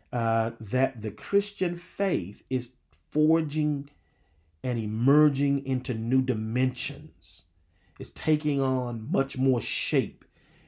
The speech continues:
It's starting to take on much more structure.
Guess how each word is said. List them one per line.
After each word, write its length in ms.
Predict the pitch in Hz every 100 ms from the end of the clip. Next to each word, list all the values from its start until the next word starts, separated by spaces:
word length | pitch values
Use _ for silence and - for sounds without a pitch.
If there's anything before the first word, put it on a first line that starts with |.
| _
It's 120 | 123
starting 340 | - 123 127 131
to 100 | 131
take 320 | 131 139 131
on 320 | 135 135 131
much 240 | 131 131 -
more 320 | 127 120 113
structure. 920 | - - - 135 143 139 - 82 -